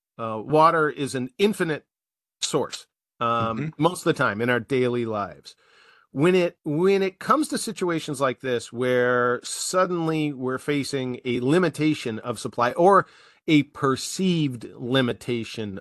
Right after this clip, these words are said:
Speaker 1: of supply, um,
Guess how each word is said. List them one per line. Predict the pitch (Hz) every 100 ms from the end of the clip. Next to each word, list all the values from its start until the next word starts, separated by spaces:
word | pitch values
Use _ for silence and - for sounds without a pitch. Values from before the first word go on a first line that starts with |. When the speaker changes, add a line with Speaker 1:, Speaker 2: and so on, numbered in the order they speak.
| -
Speaker 1:
of | 113 107 92
supply, | - 90 _ 110 104 107 107 _ _ _ _ _ _
um, | 151 151 151 147